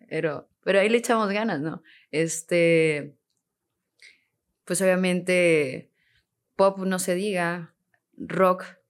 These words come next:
ochentero y todo este rollo fueron como que lo que empecé a ir a tocar con Remitente y toda esta onda. Entonces, pues, creo que te vas haciendo de un lenguaje de todo lo que vas aprendiendo, ¿no?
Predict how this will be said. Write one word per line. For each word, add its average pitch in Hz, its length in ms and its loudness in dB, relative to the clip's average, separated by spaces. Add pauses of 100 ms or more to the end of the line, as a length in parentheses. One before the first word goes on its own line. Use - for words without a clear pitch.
ochentero 170 840 0
y 160 100 -8
todo 170 140 -4
este 165 260 -2
rollo 165 580 -2
fueron 170 380 2
como 170 220 -4
que 165 120 0
lo 156 140 -4
que 165 80 -8
empecé 160 340 -4
a 165 40 0
ir 165 140 -2
a 165 80 -10
tocar 160 280 -6
con 160 140 -6
Remitente 160 520 -6
y 160 80 -14
toda 160 160 -4
esta 165 240 -8
onda. 170 320 -8 (360)
Entonces, 196 460 -2
pues, 202 340 -4
creo 208 240 0
que 247 120 4
te 233 180 0
vas 196 220 -2
haciendo 208 360 -4
de 202 120 0
un 190 100 -4
lenguaje 180 460 -4
de 165 80 -2
todo 165 160 -2
lo 165 80 -4
que 165 100 -8
vas 147 160 -10
aprendiendo, 151 520 -12
¿no? 143 240 -14